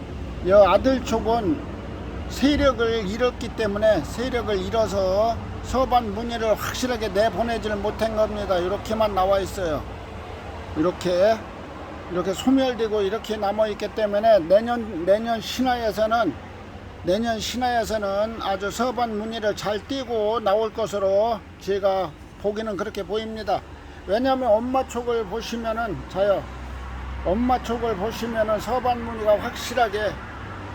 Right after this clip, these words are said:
이렇게 서반 무늬가 확실하게 이렇게 남아 있습니다. 예. 자, 이렇게 보시면 서반 무늬가 이렇게 확실하게 남아 있기 때문에, 어, 아들 촉은 약간 남아 있어요.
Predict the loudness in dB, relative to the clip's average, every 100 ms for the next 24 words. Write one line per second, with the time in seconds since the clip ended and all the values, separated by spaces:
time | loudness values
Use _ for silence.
0 | -2 0 0 2 2 2 2 -2 -8 -2
1 | 0 2 0 -2 -2 -2 -2 -4 -8 0
2 | 0 0 -4 -4 -6 -4 -4 -2 -4 -6
3 | -8 -6 -2 2 2 2 -4 -14 -20 -20
4 | -20 -20 -20 -20 -2 2 2 0 -6 -8
5 | -8 -10 -10 -8 -6 -2 0 0 -2 -6
6 | -2 -2 -2 -6 -6 -10 -4 -2 -2 -4
7 | -4 -6 -6 -8 -4 -4 -2 0 0 -2
8 | -12 -14 -14 -14 -16 -16 -14 -4 0 2
9 | 0 0 -4 -4 -4 -4 -4 -6 2 2
10 | 4 2 0 -4 -2 0 0